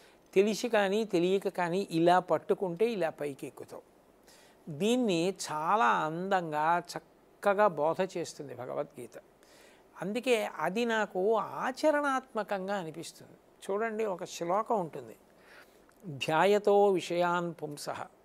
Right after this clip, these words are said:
సంగత్ శిశూపజాయతే, సంగాత్ సంజాయతే కామః, కామాత్ క్రోధోభిజాయతే, క్రోధాత్ భవతి సమ్మోహః,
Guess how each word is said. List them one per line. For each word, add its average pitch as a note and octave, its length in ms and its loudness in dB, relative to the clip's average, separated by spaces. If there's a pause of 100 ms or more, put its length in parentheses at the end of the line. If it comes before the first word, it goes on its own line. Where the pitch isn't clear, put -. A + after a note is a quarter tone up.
(140)
సంగత్ F#3 580 -2
శిశూపజాయతే, C#3 1200 -4 (600)
సంగాత్ F#3+ 720 2
సంజాయతే F3+ 920 2
కామః, D3 460 -8 (400)
కామాత్ E3+ 720 0
క్రోధోభిజాయతే, C#3 1200 6 (340)
క్రోధాత్ D3+ 600 4 (200)
భవతి E3 320 4
సమ్మోహః, C#3 760 -4